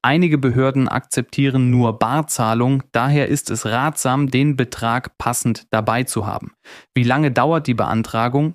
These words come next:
Die Dauer für die Ausstellung der Residencia hängt stark vom Standort und der Auslastung der Behörde ab.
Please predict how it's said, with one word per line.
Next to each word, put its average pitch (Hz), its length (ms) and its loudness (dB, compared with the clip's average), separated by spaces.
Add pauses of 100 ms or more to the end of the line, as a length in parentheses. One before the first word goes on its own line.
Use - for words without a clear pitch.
Die 127 200 0
Dauer 170 360 2
für 147 220 0
die 131 140 0
Ausstellung 127 640 0
der 110 300 0
Residencia 120 680 2
hängt 113 260 0
stark 135 360 0
vom 117 180 0
Standort 117 760 0
und 170 300 2
der 113 160 0
Auslastung 113 580 0
der 110 100 0
Behörde 110 420 0
ab. 180 260 -2